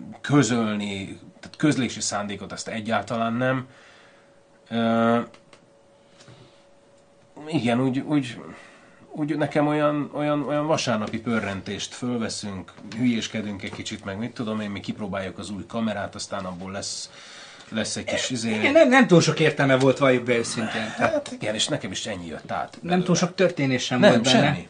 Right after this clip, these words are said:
Speaker 1: semmi.
Speaker 2: Föl volt tappancsolva a kamera a kocsira, és mentek. Zenére volt vágva, tehát szép.
Speaker 1: Az sem mindig egyébként.
Speaker 2: A, nagyon sokszor elengedtem. Tehát na-, nem, nagyon sokszor elvesztettél, mint néző, tehát nem volt annyira izgalmas, hogy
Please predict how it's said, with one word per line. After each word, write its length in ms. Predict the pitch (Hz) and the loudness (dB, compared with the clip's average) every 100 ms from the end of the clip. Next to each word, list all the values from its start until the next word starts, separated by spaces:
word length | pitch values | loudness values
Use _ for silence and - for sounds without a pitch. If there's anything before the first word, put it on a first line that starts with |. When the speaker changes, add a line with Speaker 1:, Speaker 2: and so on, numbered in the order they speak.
| - | -14
Speaker 1:
semmi. 240 | - 131 92 - | -6 -4 -4 2
Speaker 2:
Föl 200 | 170 135 | 4 6
volt 180 | 127 | 4
tappancsolva 840 | - 127 131 120 - 127 117 117 113 | 4 2 2 0 4 4 8 8 6
a 80 | |
kamera 340 | 113 123 117 113 | 4 0 2 2
a 100 | 113 | -2
kocsira, 480 | 135 - 170 156 139 | -6 -4 4 6 6
és 340 | 127 - - - - _ _ _ _ - _ _ _ _ | 0 -4 -10 -14 -20 _ _ _ _ -20 _ _ _ _
mentek. 460 | 135 117 113 113 - | -2 0 0 -4 -2
Zenére 380 | 143 220 220 180 | 4 6 6 6
volt 200 | 170 165 | 4 4
vágva, 460 | 165 170 185 190 - - - - | 4 6 6 6 0 -20 -20 -12
tehát 180 | - 143 | -8 -2
szép. 280 | 190 160 - - 156 | 4 4 2 -4 2
Speaker 1:
Az 180 | 131 98 | 2 2
sem 200 | - 113 | 2 2
mindig 360 | 92 80 78 80 | 0 -6 -12 -12
egyébként. 480 | 80 80 - 64 - - - - - _ _ - | -14 -16 -18 -20 -20 -20 -20 -20 -20 _ _ -8
Speaker 2:
A, 260 | 185 185 180 180 190 | -2 0 0 0 4
nagyon 240 | 208 185 | 6 8
sokszor 400 | - 165 170 156 | 6 4 4 4
elengedtem. 680 | 143 120 117 - - 117 113 - - | 4 4 0 -2 -2 -2 -2 -12 -8
Tehát 160 | 131 185 | -4 0
na-, 440 | 180 151 - 165 | 0 0 -8 4
nem, 160 | 165 143 | 6 8
nagyon 220 | 160 160 | 8 6
sokszor 300 | 151 135 151 | 4 0 2
elvesztettél, 720 | 151 131 120 - 123 - 123 | 6 6 6 2 -2 0 -2
mint 180 | 117 113 | 0 -2
néző, 340 | 123 123 151 165 | 0 2 2 2
tehát 220 | 127 117 | 2 4
nem 180 | 143 143 | 2 4
volt 200 | 123 131 | 2 2
annyira 280 | 123 120 | 0 2
izgalmas, 520 | 120 123 123 117 117 - | 2 2 2 2 0 0
hogy 220 | 123 | -2